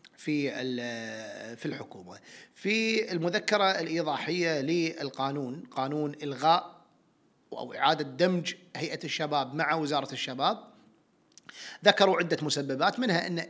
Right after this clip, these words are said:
من ألفين وخمسة عشر إلى اليوم لم تكتمل الهياكل التنظيمية ولم تكتمل الكوادر في هيئة الشباب، بالإضافة إلى أن الاختصاصات التي تمارسها هيئة الشباب already تمارسها وزارة الشباب. آه، إحنا اللي طلبناه من ال-،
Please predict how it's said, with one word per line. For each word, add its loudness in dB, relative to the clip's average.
من -2
ألفين -2
وخمسة -4
عشر -4
إلى -6
اليوم -6
لم -4
تكتمل -6
الهياكل -8
التنظيمية -10
ولم -8
تكتمل -10
الكوادر -2
في -12
هيئة -10
الشباب، -4
بالإضافة -2
إلى -6
أن -8
الاختصاصات -6
التي -6
تمارسها -6
هيئة -4
الشباب -8
already 0
تمارسها -6
وزارة -6
الشباب. -14
آه، -2
إحنا 6
اللي 4
طلبناه 2
من -2
ال-، -10